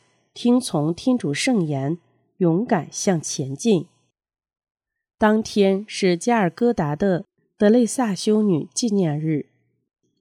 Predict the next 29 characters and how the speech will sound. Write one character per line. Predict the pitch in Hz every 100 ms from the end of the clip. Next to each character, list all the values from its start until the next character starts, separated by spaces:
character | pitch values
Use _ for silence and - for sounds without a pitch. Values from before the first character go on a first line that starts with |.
| _
教 | - 269 240
宗 | 202 240 254
提 | 254 - 165
到 | 220 202
这 | - 214
位 | 175 170
圣 | 180 - 262
女 | 190
的 | 147 165
一 | 160 151
段 | 151 226 185 160
极 | - 175 185
美 | 220
的 | 156 147
话 | - 233 175
语 | 151 143 - _ _ _ _ _ _ _ _ _
：“若 | - 233
我 | 202 160
们 | 151 151
没 | 156 156 160
有 | 220 185
任 | 156 262 220
何 | - 156
东 | 156 240 240
西 | - 175 151
能 | - 156
够 | 156 247
给 | - 160 175
出， | - - 165